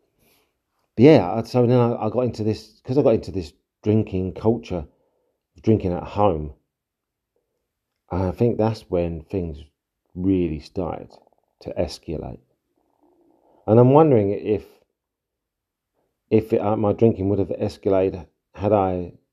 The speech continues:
stayed in England, in the U K, where I was only really drinking mostly at weekends, whether it would have just stayed there. And I suppose it comes down also to that,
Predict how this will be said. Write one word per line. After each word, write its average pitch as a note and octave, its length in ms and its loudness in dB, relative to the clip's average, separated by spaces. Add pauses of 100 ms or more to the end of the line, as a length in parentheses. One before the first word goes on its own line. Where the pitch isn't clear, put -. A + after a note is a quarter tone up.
(240)
stayed G#2 300 2
in F#2+ 200 -2
England, F#2+ 420 -4 (180)
in F#2 160 -8
the F#2 60 -6
U F2 200 -6
K, E2+ 320 -6 (2000)
where G2 180 2
I G2 40 4
was F#2+ 120 -2
only G2+ 220 0
really F#2 280 2
drinking F2 840 -6
mostly F2 640 -4
at E2+ 100 -6 (180)
weekends, F2 760 -4 (1900)
whether F#2 240 -2
it - 120 -2
would F2+ 120 -8
have E2+ 140 -2
just F2+ 320 -4 (140)
stayed - 500 0
there. D2+ 200 -8 (1900)
And G2+ 100 4
I G#2+ 40 4
suppose C#3 200 6
it B2+ 100 0
comes A#2 240 4
down G#2 360 2
also A2 300 -2
to - 200 -4
that, G#2 340 0